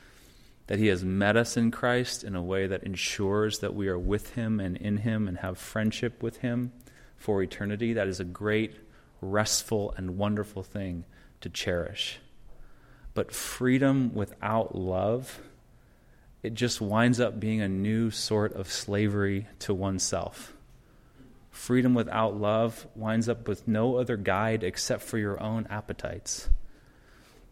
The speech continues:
And so Paul warns the people in Rome, "I appeal to you, brothers, to watch out for those who cause divisions and create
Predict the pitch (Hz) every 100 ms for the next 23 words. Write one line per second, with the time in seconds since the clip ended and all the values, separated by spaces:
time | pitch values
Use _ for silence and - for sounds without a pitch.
0 | - - - - - - - 110 113 104
1 | 101 110 110 110 107 - - - - -
2 | - - - 110 104 101 104 107 104 104
3 | 104 - - 135 139 135 131 117 117 110
4 | 117 113 113 - - 95 104 113 - 123
5 | 117 135 - - - - - - - -
6 | - - 104 107 110 - 110 - 113 101
7 | 98 95 113 113 120 117 110 98 - 104
8 | 101